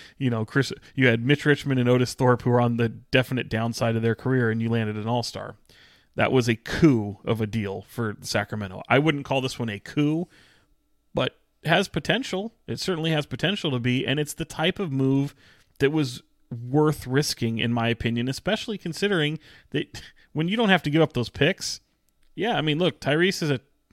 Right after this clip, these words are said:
that's a tough one to see walk out the door. It really is, James. But I'll go back to what I said just weeks ago,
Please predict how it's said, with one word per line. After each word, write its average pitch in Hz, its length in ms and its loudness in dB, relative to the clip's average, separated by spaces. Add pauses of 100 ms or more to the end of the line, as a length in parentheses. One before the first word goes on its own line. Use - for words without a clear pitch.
(320)
that's - 160 -2
a 202 60 0
tough - 400 -2
one 160 140 -2
to 143 60 0
see - 180 -2
walk 131 260 -2
out - 160 -2
the 117 60 -4
door. 101 340 -8
It 123 160 2
really 127 540 2
is, 104 160 -4
James. 98 420 -14 (920)
But 120 240 4
I'll 127 140 4
go 143 120 6
back 135 260 2
to 131 60 -4
what 117 140 -2
I 117 80 2
said 113 380 -2 (120)
just - 240 -8
weeks 113 240 -6
ago, 113 240 -6